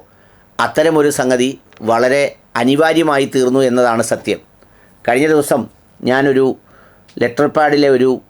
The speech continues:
കുറിപ്പ് കാണാനിടയായി. ആ കുറിപ്പ് വേറൊന്നുമല്ല, അത് കേട്ടാൽ നമുക്ക് ചിരി വരും. അതായത് അതിൻ്റെ ഒരു ഉദാഹരണം പറഞ്ഞാൽ, നമ്മുടെ ഇവിടുത്തെ ഏതെങ്കിലും ഒരു പള്ളിക്കാർ മാർപ്പാപ്പയ്ക്കെതിരെ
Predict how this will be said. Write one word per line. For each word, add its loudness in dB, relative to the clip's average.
കുറിപ്പ് 0
കാണാനിടയായി. 0
ആ 0
കുറിപ്പ് 0
വേറൊന്നുമല്ല, 2
അത് -2
കേട്ടാൽ 2
നമുക്ക് 0
ചിരി 0
വരും. -2
അതായത് 2
അതിൻ്റെ 0
ഒരു 2
ഉദാഹരണം 0
പറഞ്ഞാൽ, 2
നമ്മുടെ 2
ഇവിടുത്തെ 0
ഏതെങ്കിലും 2
ഒരു 2
പള്ളിക്കാർ 2
മാർപ്പാപ്പയ്ക്കെതിരെ 0